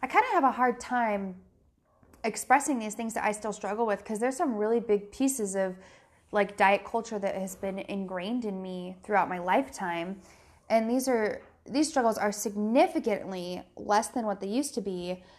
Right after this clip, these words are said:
but I still want to acknowledge that they're there and that they do exist. And, and again, like, I just want someone else to feel less alone, that if they're committed to this intuitive eating journey, that,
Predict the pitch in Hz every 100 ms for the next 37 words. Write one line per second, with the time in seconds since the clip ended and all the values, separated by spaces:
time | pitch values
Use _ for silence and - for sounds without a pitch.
0 | - 247 277 277 453 311 202 190 190 214
1 | 208 202 202 185 185 185 180 185 185 190
2 | 247 240 262 330 196 185 180 240 - -
3 | 196 196 196 - _ _ _ _ _ 220
4 | 233 240 269 311 220 214 208 202 - -
5 | _ - - - _ 202 220 247 254 247
6 | 226 - - - - 226 226 226 226 -
7 | 247 226 202 196 190 - 185 190 196 185
8 | 185 190 196 190 190 196 214 214 214 214
9 | 202 208 202 202 190 - 202 196 220 196
10 | 196 - 214 202 196 196 185 - _ _
11 | - 214 233 277 220 208 202 -